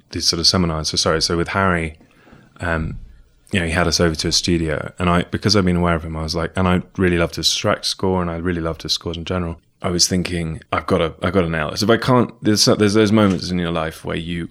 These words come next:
it's, it's a self-imposed challenge. Nobody's telling you, "If you don't do this, you won't get this." But it's something that's looking you squarely in the eyes and you're saying, "If I can't impress Harry or do something good for Harry, then he,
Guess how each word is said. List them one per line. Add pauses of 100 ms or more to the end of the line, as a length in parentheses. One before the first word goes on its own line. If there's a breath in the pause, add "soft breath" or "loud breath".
(180)
it's,
it's
a
self-imposed
challenge.
Nobody's
telling
you, (300)
"If
you
don't
do
this,
you
won't
get
this." (420 loud breath)
But
it's
something
that's
looking
you
squarely
in
the
eyes
and
you're
saying, (160)
"If
I
can't (220)
impress
Harry
or
do
something
good
for
Harry,
then
he,